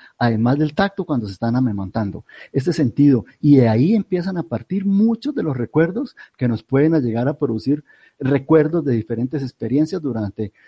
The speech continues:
toda la vida. Los niños más grandecitos, de cuatro, seis años, se pueden utilizar los aceites esenciales también con diluciones,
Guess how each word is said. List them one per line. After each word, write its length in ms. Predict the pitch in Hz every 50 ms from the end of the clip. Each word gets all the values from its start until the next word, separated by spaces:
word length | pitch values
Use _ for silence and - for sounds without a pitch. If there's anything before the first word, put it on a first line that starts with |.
| _ _ _
toda 240 | - 131 135 135 147
la 100 | 135 117
vida. 320 | 107 110 107 98 87 87 - _ _ _ _
Los 180 | - 123 123 120
niños 240 | 135 160 170 196 196
más 120 | 202 202
grandecitos, 760 | 202 208 202 180 175 165 - 175 160 - 131 110 95 - _ _ _ _ _ _
de 200 | - 117 113 -
cuatro, 480 | - 139 156 170 - - 107 95 - _ _ _ _ _
seis 280 | - 160 165 156 -
años, 300 | 175 170 185 214 294 -
se 100 | - 131
pueden 260 | - - 139 143 151 147
utilizar 340 | 131 131 123 104 - 127
los 120 | 143 156 143
aceites 320 | 117 120 127 - 156 147
esenciales 420 | 127 123 107 - 135 139 165 170 -
también 320 | 135 117 110 127 135 139
con 180 | 143 165 160 143
diluciones, 640 | 135 135 110 107 95 - 139 143 175 233 285 -